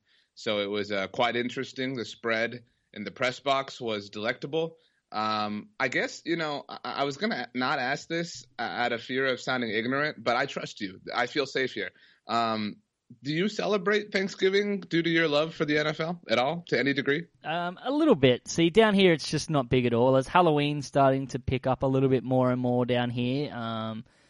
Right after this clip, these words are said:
Speaker 2: but Thanksgiving, just no one really understands it, uh, too much.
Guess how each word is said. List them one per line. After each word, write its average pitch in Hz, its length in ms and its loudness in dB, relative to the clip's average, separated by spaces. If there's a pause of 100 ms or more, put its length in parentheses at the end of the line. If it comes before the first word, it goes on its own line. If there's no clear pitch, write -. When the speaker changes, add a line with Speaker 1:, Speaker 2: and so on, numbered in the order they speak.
(160)
Speaker 2:
but 110 200 0 (540)
Thanksgiving, 139 580 0
just 127 220 -4
no 143 180 4
one 143 160 0
really 131 200 2
understands 123 680 0
it, 123 160 2 (120)
uh, 117 460 -2 (340)
too 156 300 2
much. 139 500 -4